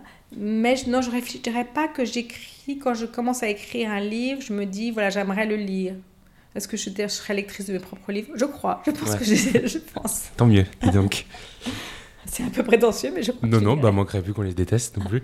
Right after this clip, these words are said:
Speaker 1: <laughs>
Speaker 2: Euh, et puis, bon, dernière question que je pose à tous mes invités
Speaker 1: Mm.
Speaker 2: et à toutes mes invitées. Est-ce que vous avez des, un ou plusieurs coups de cœur culturels à nous, euh, à nous recommander ?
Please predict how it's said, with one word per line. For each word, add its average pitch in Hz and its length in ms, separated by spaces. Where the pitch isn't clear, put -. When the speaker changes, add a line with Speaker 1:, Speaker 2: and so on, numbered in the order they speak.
Speaker 1:
<laughs> - 0
Speaker 2:
Euh, 101 280
et 110 160
puis, 113 120
bon, 101 220
dernière 92 320
question 101 320
que 120 100
je - 100
pose 95 220
à 85 220
tous 120 160
mes 101 120
invités 87 420
Speaker 1:
Mm. 254 40
Speaker 2:
et 85 80
à 80 40
toutes - 180
mes 113 120
invitées. 98 520
Est-ce 104 140
que 104 80
vous 95 100
avez 92 160
des, 85 380
un 92 160
ou 90 40
plusieurs - 400
coups - 160
de - 60
cœur 92 240
culturels 87 500
à 92 100
nous, 82 220
euh, 80 60
à 92 120
nous 82 100
recommander ? 87 520